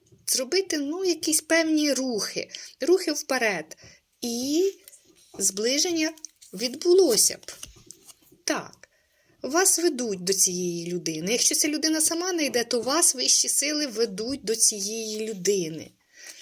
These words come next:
Так. І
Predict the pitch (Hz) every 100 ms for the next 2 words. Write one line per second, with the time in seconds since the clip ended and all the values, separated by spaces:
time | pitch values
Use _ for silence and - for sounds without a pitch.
0 | - - - - - - 185 156 156 -
1 | - - _ _ - - - _ _ _
2 | _ _ _ - - - _ _ - 294
3 | 339 370 370